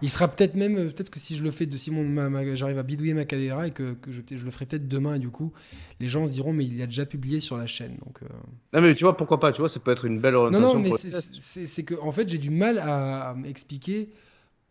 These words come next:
Speaker 1: pourquoi j'aime pas le jeu, en fait. C'est, tu sais, des fois, tu sais, euh.
Speaker 2: Ouais, mais je te rappelle quand je t'en ai parlé après la
Speaker 1: Mm.
Speaker 2: bêta, je t'ai dit, il y a un truc qui me dérange, c'est, je pense, les, les déplacements qui sont un peu,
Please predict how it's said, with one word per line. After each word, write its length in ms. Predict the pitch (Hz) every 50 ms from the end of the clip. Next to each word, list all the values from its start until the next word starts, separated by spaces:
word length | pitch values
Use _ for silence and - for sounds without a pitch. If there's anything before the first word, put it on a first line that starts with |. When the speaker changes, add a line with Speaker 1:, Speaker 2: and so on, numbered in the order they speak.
| _ _ _
Speaker 1:
pourquoi 340 | 151 135 - - 190 196
j'aime 220 | 185 160 160 151 139
pas 120 | 151 151
le 60 | 147
jeu, 140 | 135 143 151
en 60 | 139
fait. 180 | 127 - 131 127
C'est, 160 | - - 123 117 -
tu 160 | - 135 135
sais, 180 | 127 - 190 170
des 120 | 147 147
fois, 200 | 131 - 175 180
tu 220 | 170 - - 139 127
sais, 360 | - - - 127 123 123 120
euh. 240 | 120 120 120 117 117 117 - _ _ _ _ -
Speaker 2:
Ouais, 120 | 151 175
mais 160 | 180 185 175 156
je 320 | 139 139 151 143 139 139
te 180 | 131 - - 123
rappelle 260 | 120 143 156 208 208
quand 120 | 208 190 160
je 80 | -
t'en 120 | 151 143 139
ai 60 | 135
parlé 360 | 131 143 139 127 135 143 151
après 260 | 147 131 - - 143 127
la 80 | 123
Speaker 1:
Mm. 60 | 123
Speaker 2:
bêta, 340 | 127 123 - 143 143 139 131 120
je 60 | -
t'ai 100 | - 120
dit, 200 | 113 120 135 160
il 180 | 175 175 165 139
y 60 | 123
a 40 | 117
un 100 | 117 117
truc 240 | 113 - 151 151 147
qui 100 | - 135
me 80 | 123 117
dérange, 580 | 117 117 117 120 139 160 175 180 175 175 180
c'est, 380 | 160 - - 135 120 117 117 113 110 - - -
je 120 | 117 -
pense, 200 | - 131 113 120 120
les, 220 | 117 113 107 -
les 160 | - 113 113 110
déplacements 560 | 107 123 - 135 131 123 - 131 131 135 131
qui 140 | 127 - -
sont 120 | - 113 110
un 60 | 110
peu, 400 | 104 - 120 117 117 110 107 110